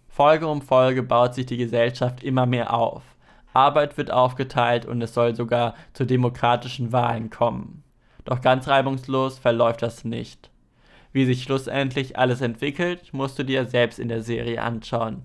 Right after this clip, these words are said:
Ich habe als allererstes gedacht, das wird wieder so eine der vielen Standard-Teenager-Serien bei Netflix, da der Cast grundsätzlich nur aus Schülern besteht.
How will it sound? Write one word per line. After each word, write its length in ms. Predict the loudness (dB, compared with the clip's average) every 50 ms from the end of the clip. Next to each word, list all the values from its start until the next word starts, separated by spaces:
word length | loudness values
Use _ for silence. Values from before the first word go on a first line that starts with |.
| -20 _ _ _ _ _ _ _ _ _ _ _ -6
Ich 180 | -6 -4 0 2
habe 460 | 4 4 4 4 2 0 0 0 2
als 320 | 2 2 2 2 0 -2
allererstes 480 | -2 0 2 4 4 4 2 0 -2 -6
gedacht, 440 | -6 -4 0 0 0 0 0 -2 -4
das 200 | -6 -6 -4 -6
wird 160 | -6 -4 -4
wieder 180 | -2 0 0
so 300 | 0 0 -2 -4 -4 -6 -10 -16 -20 -20 _ -4
eine 300 | -2 0 2 2 2 4
der 320 | 4 4 4 4 2 -2 -6 -16 _
vielen 260 | -4 -2 0 0 0
Standard-Teenager-Serien 1400 | -2 -2 0 0 2 2 2 2 0 0 -2 -4 -2 0 -2 -2 0 0 -2 -2 0 -2 -2 -2 -2 -4 -4 -2
bei 120 | -2 -2
Netflix, 680 | -2 -2 -4 -8 -10 -10 -8 -6 -6 -6 -8 -12 _ _ _ _ -20 -10 -4
da 120 | -2 0 2
der 160 | 2 0 -2
Cast 500 | -2 -2 0 2 4 2 2 0 -4 -8
grundsätzlich 720 | -6 -6 -4 -2 0 -2 -2 -2 -4 -6 -6 -6 -6 -6
nur 200 | -4 -2 0 0
aus 180 | 0 -2 -4
Schülern 320 | -4 -2 -2 0 -2 -2 -4
besteht. 560 | -6 -8 -10 -8 -6 -6 -6 -6 -8 -12 _